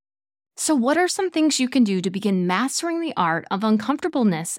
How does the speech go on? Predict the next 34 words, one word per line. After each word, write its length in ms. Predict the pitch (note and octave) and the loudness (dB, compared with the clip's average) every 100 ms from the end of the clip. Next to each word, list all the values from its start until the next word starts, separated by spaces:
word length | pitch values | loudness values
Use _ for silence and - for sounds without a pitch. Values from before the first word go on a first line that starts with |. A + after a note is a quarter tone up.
| - | -10
at 240 | D#3+ D#3 - | -6 -6 -6
work? 500 | D3+ D3+ - - - _ _ _ _ - | -6 -8 -10 -20 -20 _ _ _ _ -8
Well, 420 | F3 D3 D#3 B3+ - | -4 -2 -4 -6 -8
I've 140 | - F#3 | -8 -2
got 200 | A3 - | -2 -2
three 320 | - E4 E4+ | -6 -2 0
of 140 | D#4+ | 2
them 180 | G#3+ G#3 | 4 4
here 420 | F#3+ E3+ F3+ G#3 - _ | 4 0 -2 -2 -6 _
that 100 | - | -2
we're 140 | G#3 A3+ | 0 4
gonna 140 | A3 | 4
talk 260 | G#3+ F#3+ G3 | 4 0 2
about 320 | F#3 F3+ - | 2 2 0
right 220 | F3 D#3+ | -2 -2
now, 260 | D#3+ C#3+ F3 | -4 -4 -8
so 160 | - | -4
let's 180 | F#3 F3 | -4 -2
get 120 | - | -2
into 260 | E3+ E3+ - | -2 -2 -4
it. 160 | - - _ _ _ _ _ | -10 -12 _ _ _ _ _
The 120 | A#3+ | -2
first 300 | D#4 E4+ F4 | 2 2 2
thing 180 | F#4 D#4 | 4 4
you 80 | C4 | 4
can 180 | A#3+ G3+ | 4 2
do 320 | F3 F#3+ D4 | 2 0 0
is 200 | - B3 - | 2 0 0
to 80 | |
lean 280 | C#4 G#3 G3 | 0 2 4
into 500 | G3+ G3 F#3 F3 F3 F3+ | 2 0 0 0 0 0
the 160 | F3+ | 0
hard 400 | E3 E3 D#3+ D#3+ | 0 -4 -4 -6
conversations. 960 | - E3+ E3 - G3 G3 - - - | -6 -6 -6 -2 0 0 -4 -8 -12